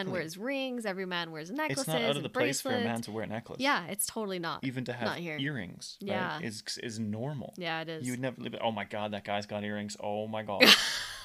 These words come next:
Speaker 1: Right? I had earrings when I was, like, thirteen.
Speaker 2: Oh, God.
Speaker 1: Um, don't,
Speaker 2: Uh, I'm
Speaker 1: don't,
Speaker 2: staring at your ears
Speaker 1: don't,
Speaker 2: now.
Speaker 1: don't, don't
Speaker 2: <laughs>
Speaker 1: do it with
Speaker 2: I'm
Speaker 1: a
Speaker 2: looking
Speaker 1: sa-,
Speaker 2: at, I'm
Speaker 1: yeah.
Speaker 2: looking at the little tiny bitty holes that have grown over now.
Speaker 1: Don't do it with a safety pin.
Speaker 2: Oh,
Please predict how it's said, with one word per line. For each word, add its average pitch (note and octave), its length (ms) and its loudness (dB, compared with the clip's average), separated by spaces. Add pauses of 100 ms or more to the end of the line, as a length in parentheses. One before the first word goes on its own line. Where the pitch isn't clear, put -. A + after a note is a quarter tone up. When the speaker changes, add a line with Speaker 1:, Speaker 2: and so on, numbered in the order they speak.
(600)
Speaker 1:
Right? B2 280 0
I B2 120 6
had C#3+ 180 4
earrings G#2+ 300 0
when A2 120 -2
I G#2+ 80 0
was, G#2 200 -6
like, G2 200 -6
thirteen. A2 1000 -4
Speaker 2:
Oh, C4 200 2
God. G#3 500 -2
Speaker 1:
Um, G#3 500 -2 (1000)
don't, - 120 2
Speaker 2:
Uh, E4+ 160 6
I'm D#4 80 8
Speaker 1:
don't, B3+ 120 6
Speaker 2:
staring A#3+ 360 4
at G3+ 60 0
your A3 120 0
ears A#3+ 340 6
Speaker 1:
don't, G#3 40 0
Speaker 2:
now. F#3+ 360 8
Speaker 1:
don't, C3+ 280 8 (120)
don't C4+ 280 6
Speaker 2:
<laughs> B2+ 80 0
Speaker 1:
do B2+ 80 4
it B2+ 100 2
with - 60 2
Speaker 2:
I'm B3 80 2
Speaker 1:
a A3 40 2
Speaker 2:
looking B3 220 6
Speaker 1:
sa-, A#3 60 8
Speaker 2:
at, - 120 4
I'm A#3 120 6
Speaker 1:
yeah. A3+ 60 0
Speaker 2:
looking A#3+ 180 2
at A#3 100 2
the G#3 100 0
little E4+ 260 -2
tiny D#4+ 440 0
bitty C#4 200 2
holes C4 260 4
that A3+ 100 2
have F3+ 140 -4
grown G3 260 2
over G3 260 0
now. D#3+ 120 0
Speaker 1:
Don't B2 180 4
do B2+ 120 2
it A#2+ 40 2
with B2 80 0
a B2 60 -2
safety A2+ 360 0
pin. G#2+ 360 -2
Speaker 2:
Oh, A#3+ 440 6